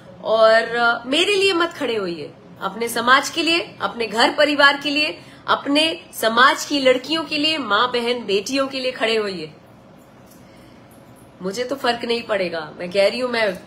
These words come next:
यहां ना कलेजा लेके पैदा हुई हूं, मुझे फर्क नहीं पड़ेगा।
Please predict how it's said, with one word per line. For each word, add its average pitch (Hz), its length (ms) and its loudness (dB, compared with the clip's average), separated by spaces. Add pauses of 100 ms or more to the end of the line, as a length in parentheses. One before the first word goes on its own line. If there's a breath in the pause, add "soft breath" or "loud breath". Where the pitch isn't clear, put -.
(180)
यहां 208 320 4
ना 277 100 2
कलेजा 226 460 4
लेके 254 240 0
पैदा 202 280 0
हुई 165 260 -2
हूं, 147 100 -12 (1300)
मुझे 196 160 -10
फर्क 196 300 -6
नहीं 233 120 -4
पड़ेगा। 202 460 -4